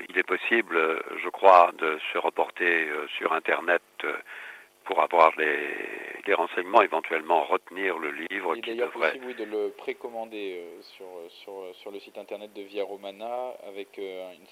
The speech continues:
Speaker 2: un, un certain nombre d'exemplaires en, en exclusivité.
Speaker 1: Oui, c'est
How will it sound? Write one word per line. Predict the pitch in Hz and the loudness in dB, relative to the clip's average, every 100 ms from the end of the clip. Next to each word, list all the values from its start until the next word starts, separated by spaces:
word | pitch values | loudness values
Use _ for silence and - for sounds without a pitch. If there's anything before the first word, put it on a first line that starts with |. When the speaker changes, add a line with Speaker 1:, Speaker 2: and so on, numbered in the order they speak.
| - 104 | -20 -18
Speaker 2:
un, | |
un | |
certain | 101 110 - | -12 -12 -10
nombre | 113 110 | -16 -14
d'exemplaires | 101 101 104 101 117 120 | -16 -12 -14 -8 -4 -4
en, | 107 98 92 - | -6 -10 -10 -14
en | 101 | -18
exclusivité. | 101 - 101 101 101 - 90 _ _ _ - - | -18 -20 -20 -20 -18 -14 -14 _ _ _ -16 2
Speaker 1:
Oui, | 101 104 - | 6 6 2
c'est | 90 | -2